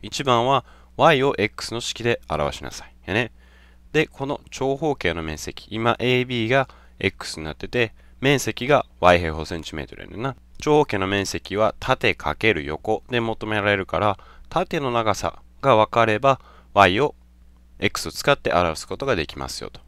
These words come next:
じゃあ、縦の長さいくらになるか。ここに書いてるよね。縦の長さが横の長さの二倍、二倍になるから、縦の長さっていうのはこのXの二倍で、二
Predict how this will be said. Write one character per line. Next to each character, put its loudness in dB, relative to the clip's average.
じ -2
ゃ 2
あ、 -16
縦 -4
の -2
長 -2
さ -14
い -12
く -4
ら 0
に -8
な -8
る -16
か。 -18
こ -10
こ -2
に -2
書 2
い -2
て -2
る 0
よ -2
ね。 -4
縦 0
の 0
長 4
さ -2
が 6
横 -4
の -2
長 0
さ -4
の -4
二 -4
倍、 4
二 -4
倍 2
に -6
な 0
る -4
か -4
ら、 -2
縦 -2
の -2
長 4
さ -4
っ -4
て -10
い -4
う -2
の 2
は 2
こ -8
の -4
X -2
の -4
二 -4
倍 2
で、 0
二 -4